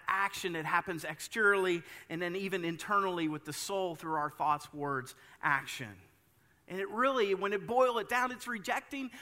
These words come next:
the holiness that God wants us to have, and we miss the mark. It's the way Apostle puts it in the letter to the Church of Rome. Rome, specifically,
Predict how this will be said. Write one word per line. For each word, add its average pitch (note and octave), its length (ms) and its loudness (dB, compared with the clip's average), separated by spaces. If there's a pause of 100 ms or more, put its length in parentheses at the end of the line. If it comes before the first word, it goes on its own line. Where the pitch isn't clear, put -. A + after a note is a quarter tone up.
(100)
the A3+ 80 -2
holiness C4 500 -6
that B3 160 -16
God B3 260 -4
wants C4 240 -12
us B3+ 140 -10
to A#3+ 100 -6
have, A3+ 380 0 (240)
and A3 100 -8
we A#3+ 100 -6
miss A#3 260 -6
the - 80 -12
mark. G3+ 500 -8 (1300)
It's - 100 -10
the B3+ 60 -6
way A#3 180 2
Apostle A3 420 4
puts A3 260 -2
it A3+ 40 -14
in A3 40 -12
the G3+ 80 -2
letter G#3 260 4
to G3 120 -2
the F#3+ 100 -4
Church G3+ 300 0
of F3 120 -12
Rome. F#3+ 360 4 (280)
Rome, F#3 360 4
specifically, F#3+ 840 0